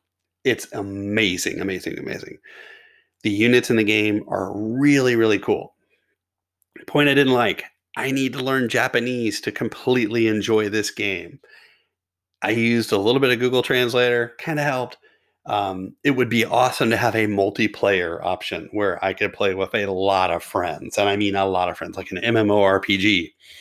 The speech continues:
But the problem is, is if you have a million people, you have to wait till the first person does their turn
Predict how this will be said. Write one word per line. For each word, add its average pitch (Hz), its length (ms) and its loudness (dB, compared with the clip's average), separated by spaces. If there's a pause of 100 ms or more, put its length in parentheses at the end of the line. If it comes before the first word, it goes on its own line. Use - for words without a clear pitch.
(720)
But 131 160 2
the 113 80 0
problem 101 320 2
is, 95 180 2
is 98 260 -6
if 101 160 -4
you 98 80 0
have 95 120 0
a 92 40 -4
million 95 300 0
people, 98 380 -2
you 95 100 0
have 95 140 0
to 101 80 -4
wait 92 240 -2
till 87 200 -4
the 87 100 -10
first - 260 -6
person 85 460 -6 (720)
does 95 180 2
their 90 100 2
turn 87 420 0